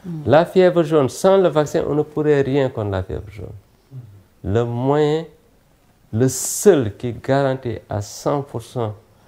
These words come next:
Speaker 2: la lutte contre la fièvre jaune, c'est ce vaccin-là.
Speaker 1: Mhm.
Speaker 2: Donc le vaccin, c'est, c'est vraiment extraordinaire que le président de la République ait pensé
Speaker 1: Mhm.
Speaker 2: à s'engager dans cette voie très rapidement.
Speaker 1: Mhm.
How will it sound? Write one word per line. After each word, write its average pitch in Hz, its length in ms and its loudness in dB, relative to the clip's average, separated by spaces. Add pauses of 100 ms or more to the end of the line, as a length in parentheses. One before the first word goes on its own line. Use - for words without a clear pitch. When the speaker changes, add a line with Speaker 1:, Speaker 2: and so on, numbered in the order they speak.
(180)
Speaker 2:
la 98 200 0
lutte 143 300 0 (120)
contre 175 320 0
la 120 180 0
fièvre 113 300 -6
jaune, 120 280 -6 (600)
c'est - 220 -8
ce 156 140 -8
vaccin-là. 190 580 -8
Speaker 1:
Mhm. 180 80 -12 (460)
Speaker 2:
Donc 190 240 0
le 127 160 0
vaccin, 117 500 -6
c'est, 87 440 -4 (840)
c'est - 720 -8
vraiment 120 440 -4 (100)
extraordinaire 127 840 -4
que 120 80 -6
le 113 100 0
président 110 340 -4
de 98 60 -2
la 95 180 0
République 110 380 -4
ait 101 80 -2
pensé 98 540 -4 (100)
Speaker 1:
Mhm. 196 100 -10 (160)
Speaker 2:
à - 120 0
s'engager 139 640 0
dans 117 160 -4
cette 101 200 -8
voie 156 220 -4 (360)
très 117 220 -2
rapidement. 127 480 -8 (260)
Speaker 1:
Mhm. 156 80 -18